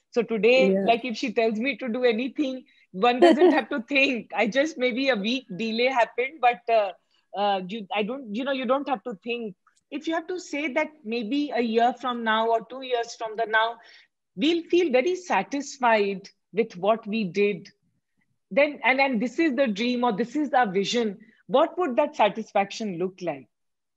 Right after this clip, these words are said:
Speaker 1: Like, what is that thing that will make you feel that all the work we put in came to some fruition, like, came to something very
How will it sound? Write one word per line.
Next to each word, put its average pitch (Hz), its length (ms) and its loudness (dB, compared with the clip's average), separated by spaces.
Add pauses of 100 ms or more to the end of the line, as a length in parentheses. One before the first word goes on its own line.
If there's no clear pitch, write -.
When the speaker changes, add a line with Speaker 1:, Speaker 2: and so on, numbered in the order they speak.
(140)
Speaker 1:
Like, 214 180 0
what 240 500 2
is 233 220 -2
that 226 220 4 (360)
thing 233 200 0
that 220 200 2
will 214 140 2 (320)
make 208 260 0
you 220 140 -6
feel 208 320 -6
that 214 180 0
all 214 200 2
the 214 120 0
work 196 380 0
we 202 140 -6
put 185 280 -8
in 208 260 0 (1160)
came 214 300 4
to 208 100 -4
some 185 340 -6
fruition, 156 520 -8 (160)
like, 175 240 -2
came 185 240 2
to 185 100 -6
something 175 440 -6
very 156 400 0